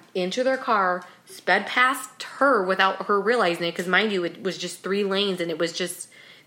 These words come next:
it was, there was no traffic. So Bianca was, like, freaking out. She was, like, having an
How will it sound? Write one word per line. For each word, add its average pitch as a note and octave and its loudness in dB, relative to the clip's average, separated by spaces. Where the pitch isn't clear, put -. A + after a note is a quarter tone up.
it G#3 0
was, G#3+ 2
there F#3 -2
was F#3 -4
no F#3 -2
traffic. - 0
So - 0
Bianca G#3 0
was, G#3+ -6
like, B3 -2
freaking A#3 2
out. A#3+ 0
She A#3 0
was, G#3 -2
like, G#3 -2
having A3 2
an F#3+ 0